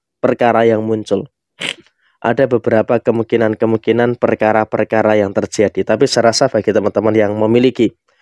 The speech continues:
zodiak Pisces, kau pun juga harus selalu bisa untuk bersyukur.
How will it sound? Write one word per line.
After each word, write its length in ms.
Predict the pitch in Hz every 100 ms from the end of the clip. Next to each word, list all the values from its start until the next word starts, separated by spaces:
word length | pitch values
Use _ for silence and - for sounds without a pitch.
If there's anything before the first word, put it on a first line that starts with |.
| _ _
zodiak 560 | - 120 - 110 107 -
Pisces, 480 | 147 - 110 104 -
kau 160 | 123
pun 80 | 131
juga 240 | - -
harus 280 | 107 98 117 -
selalu 320 | 107 107 117
bisa 280 | - - 107
untuk 320 | 107 107 113
bersyukur. 560 | - 107 - 117 -